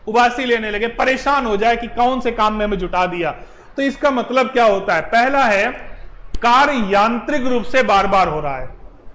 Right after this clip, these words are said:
दूसरा है बच्चा बुद्धिमान नहीं है, तीसरा है बच्चे में सीखने की योग्यता नहीं है, चौथा है बच्चे को अनुशासित करने की जरूरत है। Actually पेपर बड़ा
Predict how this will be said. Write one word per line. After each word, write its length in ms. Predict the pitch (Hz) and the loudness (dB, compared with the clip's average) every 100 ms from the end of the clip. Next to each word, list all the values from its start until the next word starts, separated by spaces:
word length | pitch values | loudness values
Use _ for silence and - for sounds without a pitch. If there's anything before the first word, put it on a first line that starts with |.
| - - - - - - | -18 -18 -16 -16 -12 -10
दूसरा 360 | 147 190 190 254 | -2 -2 2 4
है 500 | 254 269 302 - - - 180 | 6 4 0 -4 -16 -10 -6
बच्चा 280 | 180 262 | 0 2
बुद्धिमान 560 | 226 180 151 165 175 233 | 2 0 -4 -2 0 0
नहीं 300 | 226 196 196 | -2 -4 -2
है, 280 | 196 190 - - - - - 226 | -4 -4 -8 -16 -16 -16 -8 -2
तीसरा 320 | 220 - 269 | -2 4 6
है 200 | 269 277 | 6 4
बच्चे 380 | 220 208 - 269 | 0 -2 -2 -2
में 160 | 277 | -2
सीखने 480 | 277 233 - 240 262 | -4 -6 -4 -4 -2
की 180 | 269 269 | 0 2
योग्यता 380 | 262 277 285 277 | 2 2 2 2
नहीं 260 | 226 202 | 2 0
है, 160 | 175 135 - - - - | -2 -6 -16 -20 -20 -6
चौथा 280 | 208 208 220 | -2 0 2
है 140 | 262 262 | 2 2
बच्चे 400 | 190 190 233 233 | 0 -2 -2 0
को 120 | 254 | 0
अनुशासित 680 | 196 196 180 214 214 277 - | 0 -2 2 2 2 -2 -2
करने 260 | 214 202 | -2 0
की 120 | 214 226 | -4 -2
जरूरत 480 | 175 175 180 175 196 | -2 -2 -2 -2 2
है। 360 | 208 151 - - - - | 2 0 -6 -16 -16 -12
Actually 280 | 175 262 285 | -8 -4 -4
पेपर 320 | 302 208 240 | -2 -2 -2
बड़ा 260 | 254 262 | 0 0